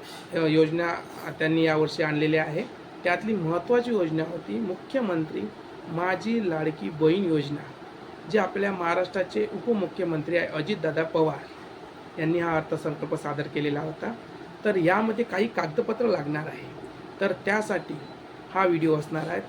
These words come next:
तर सर्वप्रथम महिलांसाठी वयोगट हा एकवीस वर्ष ते साठ वर्ष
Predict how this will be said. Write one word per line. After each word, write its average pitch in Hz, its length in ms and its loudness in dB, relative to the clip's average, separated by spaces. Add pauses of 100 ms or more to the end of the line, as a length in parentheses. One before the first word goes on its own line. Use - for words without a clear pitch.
तर 220 40 4
सर्वप्रथम 214 840 2
महिलांसाठी 196 580 2
वयोगट 175 520 10 (500)
हा - 60 -4
एकवीस 220 520 0
वर्ष 202 320 2 (460)
ते 208 60 0
साठ 208 360 0
वर्ष 190 300 2